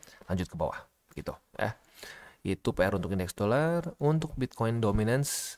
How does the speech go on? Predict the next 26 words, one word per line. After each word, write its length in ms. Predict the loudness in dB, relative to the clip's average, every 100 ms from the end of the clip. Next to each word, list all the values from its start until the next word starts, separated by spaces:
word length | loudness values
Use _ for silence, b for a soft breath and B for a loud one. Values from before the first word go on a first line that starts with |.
| -2
eh, 400 | 2 4 4 2
dia 640 | 4 4 4 6 4 4
ini 320 | 4 4 4
ya, 160 | 0 -2
masih 320 | -2 2 2 4
posisinya 400 | 2 2 2 4
galau 320 | 4 4 2
nih 240 | -2 -6
ya, 20 | -4
posisinya 480 | 0 0 0 -2 0
galau. 320 | 0 0 -2 -8 B B B B
Sempat 480 | -10 -6 -4 -4 -4
nge-pump, 560 | -2 2 4 4 2 -2 _ _
drop, 400 | 6 6 4 -12 -18 _ _ 0
pump 160 | 2
lagi, 400 | 2 2 2 2 0 -6 _ -6
tapi 160 | 0
drop 160 | 0 0
lagi. 240 | -2 -4 -8 B B B B B _ _
Overall, 800 | 10 12 10 6 4 6 4 0 _ _
dia 400 | 0 2 2 -2 -8 _ -8
sebenarnya 320 | -4 -2 0
kalau 160 | 2 2
mau 160 | 2
ngomong 320 | 2 2 0 0
kuat 240 | -2 -2